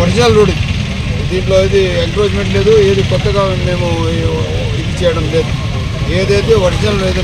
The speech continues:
మ్యాపింగ్ ఉందో, ఒరిజినల్ రోడ్ ఏదైతే ఉందో, ఎస్ఎం ప్రకారం, ఏమి విలేజ్ సర్వే ప్రకారం ఆ రోడ్డుకి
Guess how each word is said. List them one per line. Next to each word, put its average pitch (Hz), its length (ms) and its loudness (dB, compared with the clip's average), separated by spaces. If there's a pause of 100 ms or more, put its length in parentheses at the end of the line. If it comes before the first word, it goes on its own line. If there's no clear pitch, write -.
మ్యాపింగ్ 190 360 -2
ఉందో, 196 140 -2 (220)
ఒరిజినల్ 156 340 -2
రోడ్ 190 220 0
ఏదైతే 170 360 -4
ఉందో, 190 160 -2 (100)
ఎస్ఎం 175 300 -4
ప్రకారం, - 360 -2 (540)
ఏమి 180 140 0 (200)
విలేజ్ 190 300 -2
సర్వే 170 200 0 (100)
ప్రకారం 160 320 -2 (600)
ఆ - 40 0 (160)
రోడ్డుకి 208 340 2